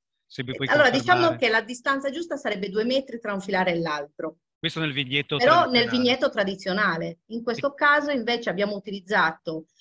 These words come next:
Speaker 2: la distanza lasciata libera tra le due file di pannelli per poter impiantare dei vigneti.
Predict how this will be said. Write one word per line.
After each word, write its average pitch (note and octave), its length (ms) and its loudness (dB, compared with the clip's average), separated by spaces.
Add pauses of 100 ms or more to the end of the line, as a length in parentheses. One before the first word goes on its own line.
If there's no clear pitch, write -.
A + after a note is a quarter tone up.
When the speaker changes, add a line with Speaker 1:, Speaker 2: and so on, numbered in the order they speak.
(160)
Speaker 2:
la G3 140 0
distanza A3+ 460 0
lasciata G#3+ 380 -2
libera E3+ 420 -6
tra G3 160 0
le F#3 140 0
due F#3 140 -4
file F#3 220 -6
di D#3+ 140 -10
pannelli A#3 640 0
per A#3 140 -8
poter A3 260 -6
impiantare G3+ 720 2
dei F3 220 -2
vigneti. E3 640 -4